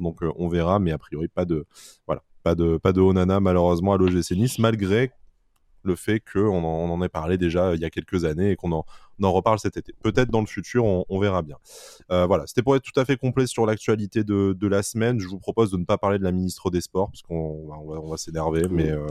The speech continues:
Speaker 2: Ouais,
Speaker 1: ça,
Speaker 2: on va, voilà, c'est ça.
Speaker 1: voilà,
Speaker 2: Ça
Speaker 1: ça
Speaker 2: va nous
Speaker 1: mérite.
Speaker 2: tendre, c'est
Speaker 1: Voilà,
Speaker 2: tout.
Speaker 1: ça va nous tendre, mais bon, voilà, c'était histoire de dire qu'on a, on avait vu passer l'info, mais qu'on ne souhaitait pas en parler. Parlons plutôt de la très belle victoire de l'O G C Nice, euh, à Geoffroy Guichard, du coup, une victoire trois buts à zéro. Gouiri,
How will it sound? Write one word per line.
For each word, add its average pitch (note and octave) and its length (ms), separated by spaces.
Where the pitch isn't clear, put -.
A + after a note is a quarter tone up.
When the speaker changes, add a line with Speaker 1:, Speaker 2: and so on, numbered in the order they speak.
Speaker 2:
Ouais, F#2+ 200
Speaker 1:
ça, F2+ 140
Speaker 2:
on F2 40
va, G2 80
voilà, F#2+ 160
c'est - 120
ça. F#2 140
Speaker 1:
voilà, E2 160
Speaker 2:
Ça F#2+ 100
Speaker 1:
ça - 0
Speaker 2:
va F#2+ 80
nous F2+ 60
Speaker 1:
mérite. F2 160
Speaker 2:
tendre, F#2 300
c'est - 140
Speaker 1:
Voilà, E2 160
Speaker 2:
tout. - 80
Speaker 1:
ça F#2 100
va F2 80
nous F2 140
tendre, G2 260
mais F2+ 140
bon, D2 200
voilà, C#2+ 200
c'était - 220
histoire F2 280
de E2+ 80
dire E2 200
qu'on D#2+ 220
a, C#2 120
on F2+ 100
avait F#2+ 120
vu C3 140
passer A2 300
l'info, G2+ 320
mais G#2+ 100
qu'on F#2 120
ne F#2 40
souhaitait G#2+ 280
pas - 100
en G2+ 120
parler. F#2 340
Parlons C#3+ 240
plutôt E3 200
de C3 40
la A2+ 80
très - 200
belle E3 160
victoire C#3 360
de G#2+ 100
l'O A2 140
G G#2 100
C G#2+ 200
Nice, G#2+ 320
euh, F2+ 440
à G2+ 120
Geoffroy G2+ 340
Guichard, G2 320
du G2 120
coup, A2 100
une G2 80
victoire F#2+ 320
trois - 260
buts G#2+ 140
à A2 100
zéro. G#2 320
Gouiri, C#3 540